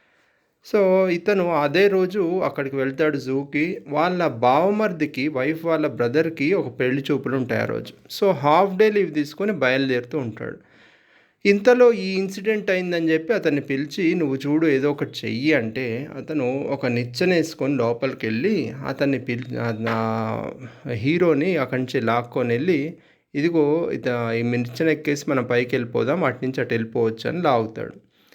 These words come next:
హీరో ర-, బాగా ఇంటాక్సికేట్ అయిపోయి ఉంటాడు, డ్రింక్ చేసి ఉంటాడు, మత్తులో ఎ-, ఏం చేసేది అర్థం కాదు. అతను పిలుస్తున్నా కూడా రాడు. So అతనేమో ఎక్కేసి హరిదాస్ పైకి వెళ్ళిపోతాడు. ఇతనేమో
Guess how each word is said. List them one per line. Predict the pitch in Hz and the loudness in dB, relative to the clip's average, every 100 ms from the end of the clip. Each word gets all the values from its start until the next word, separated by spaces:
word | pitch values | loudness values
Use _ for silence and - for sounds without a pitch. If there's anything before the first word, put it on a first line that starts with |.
| _ _ _ - | _ _ _ -4
హీరో | 190 240 247 202 196 196 | 2 4 4 4 4 2
ర-, | 160 139 | 0 -2
బాగా | 127 135 160 175 | 0 0 0 0
ఇంటాక్సికేట్ | 151 156 175 180 - - - 107 | 0 0 -2 -2 -8 -8 -4 0
అయిపోయి | 139 135 139 127 | 0 0 -2 -2
ఉంటాడు, | 120 120 123 | 0 0 0
డ్రింక్ | 120 120 127 131 | -2 -2 -2 -2
చేసి | 131 120 | -2 -2
ఉంటాడు, | 120 110 117 113 | -6 -2 0 0
మత్తులో | 131 113 113 - 156 127 151 | -2 -2 -4 -2 2 4 4
ఎ-, | 135 120 110 85 | 2 0 0 -4
ఏం | 117 131 160 160 | -2 0 0 0
చేసేది | 151 151 160 | -2 0 0
అర్థం | 127 120 139 135 | 0 2 0 2
కాదు. | 113 127 147 143 - - - _ _ _ _ _ 175 | 0 -2 -4 -6 -12 -20 -20 _ _ _ _ _ -2
అతను | 170 180 | 2 2
పిలుస్తున్నా | - 202 220 - 214 202 | 4 2 2 0 2 4
కూడా | 185 185 208 | 4 2 2
రాడు. | 123 123 123 120 - - 160 - - | 4 4 4 0 -10 -20 -20 -20 -8
So | 226 185 | -4 0
అతనేమో | 185 180 190 190 208 196 | -2 0 -2 0 2 2
ఎక్కేసి | 156 175 175 247 | 2 -2 -2 -2
హరిదాస్ | 185 151 151 165 170 160 | 0 0 2 0 0 0
పైకి | 147 143 | 0 0
వెళ్ళిపోతాడు. | 135 135 127 127 139 185 160 | -2 -4 -2 0 2 2 0
ఇతనేమో | 143 135 151 151 165 170 135 151 | -2 -2 0 2 0 0 0 -4